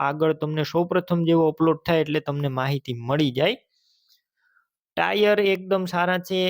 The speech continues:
એંસી ટકા જેવા ન્યૂ કન્ડિશનમાં ટાયર, બેટરી સારી, સ્લેપસ્ટાર ટ્રેક્ટર, બધું વાયરિંગ કમ્પ્લીટ, લાઇટ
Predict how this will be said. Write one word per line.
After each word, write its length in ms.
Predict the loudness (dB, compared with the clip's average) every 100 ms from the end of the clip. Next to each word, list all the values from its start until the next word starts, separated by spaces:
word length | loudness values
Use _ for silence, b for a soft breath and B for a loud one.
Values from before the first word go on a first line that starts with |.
| -4 _
એંસી 440 | -2 0 0 0 0
ટકા 360 | 0 -4 -2 0
જેવા 220 | 2 2 2
ન્યૂ 240 | 0 -2 -2
કન્ડિશનમાં 600 | -2 -2 -2 -4 -2 -2
ટાયર, 320 | 0 0 0
બેટરી 420 | 0 -2 -2 -4
સારી, 300 | -2 -2 -2
સ્લેપસ્ટાર 560 | -4 0 -2 -2 -2 -4
ટ્રેક્ટર, 480 | 0 -4 -2 -2 0
બધું 300 | 0 -2 -2
વાયરિંગ 440 | 0 0 2 0 0
કમ્પ્લીટ, 480 | -2 -2 -2 -2 0
લાઇટ 300 | -2 -2